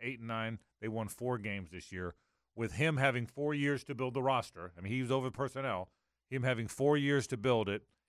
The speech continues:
in the fourth year of the post-Brady rebuild, they won four games. I think, I think Bill Belichick's the greatest N F L coach of all time, and he deserves every bit of, every bit of acclaim for being the greatest N F L coach of all time.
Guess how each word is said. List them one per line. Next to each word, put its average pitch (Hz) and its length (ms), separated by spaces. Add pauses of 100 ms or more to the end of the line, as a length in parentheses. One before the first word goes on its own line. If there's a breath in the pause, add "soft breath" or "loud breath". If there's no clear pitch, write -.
in 117 140
the 110 60
fourth 156 420
year 156 180
of 117 220
the 113 240 (280)
post-Brady 131 640
rebuild, 101 640 (260)
they 107 80
won 107 220
four 110 280
games. 82 380 (420)
I 143 100
think, 143 180 (140)
I 139 100
think 147 160
Bill 131 140
Belichick's 117 420
the 104 60
greatest 117 260
N 113 80
F 101 100
L 98 80
coach 98 200
of 78 80
all 71 140
time, 85 300 (440)
and 107 140
he 120 80
deserves 123 460
every 107 220 (200)
bit 165 140
of, 107 200 (300)
every 127 240
bit 175 320
of 123 80
acclaim 90 400
for 98 120
being 95 220
the 95 100
greatest 104 340
N 98 80
F 87 120
L 80 80
coach 78 240
of 71 80
all 73 140
time. 67 240